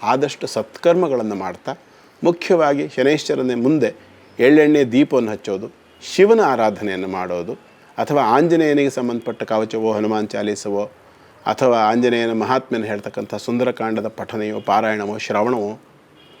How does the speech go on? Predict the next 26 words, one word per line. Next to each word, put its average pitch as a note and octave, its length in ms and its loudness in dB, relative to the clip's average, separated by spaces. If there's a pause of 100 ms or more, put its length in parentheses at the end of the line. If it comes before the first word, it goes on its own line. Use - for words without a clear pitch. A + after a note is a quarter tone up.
(420)
ಹೀಗೆ F#3+ 160 4
ಯಾವುದಾದ್ರೂ D#3 460 4
ಒಂದು E3 180 2
ರೀತಿಯಲ್ಲಿ G#2+ 640 -2 (920)
ಒಂದು E3 220 2
ಸ್ವಲ್ಪ A#3+ 360 4
ಕಾಲವನ್ನು, G2 580 0
ದಿವಸದ E3 280 4
ಇಪ್ಪತ್ನಾಲ್ಕು G3 460 2
ಗಂಟೆ G3 200 4
ಅದನ್ನೇ D#3+ 240 4
ಮಾಡ್ತಾ G3 280 2
ಕೂತ್ಕೊಂಡ್ಬಿಟ್ರೆ D3 560 -4
ಜೀವನ D3+ 380 2
ನಡೆಯೋದು G#2 280 -2
ಹೇಗೆ? E2+ 200 -10 (560)
ದುಡಿಮೆಗಳಿರಬೇಕು, C3+ 920 4
ನಮ್ಮ C3 180 0
ಕರ್ತವ್ಯ C3+ 460 4
ಇರಬೇಕು, C#3 380 4
ಕೆಲಸ B2 280 -2
ಕಾರ್ಯಗಳನ್ನು D3 540 2
ಮಾಡೋದು D3 300 4
ಎಲ್ಲದರ G3 580 6
ಜೊತೆಯಲ್ಲಿ. A#2+ 680 2 (560)
ಹೇಗೆ? E3+ 600 4